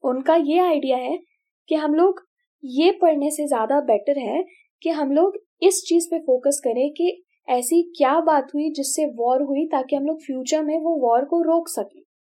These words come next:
और ये बात उनके टीचर मिस्टर ब्राउन को कुछ खास पसंद नहीं आती है। And in fact, वो उनको टॉन्ट भी करते हैं,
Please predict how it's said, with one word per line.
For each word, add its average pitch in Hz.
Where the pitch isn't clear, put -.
और 381
ये 381
बात 285
उनके 302
टीचर 294
मिस्टर 285
ब्राउन 240
को 294
कुछ 302
खास 240
पसंद 254
नहीं 294
आती 262
है। 359
And 277
in 302
fact, 339
वो 339
उनको 320
टॉन्ट 302
भी 277
करते 214
हैं, -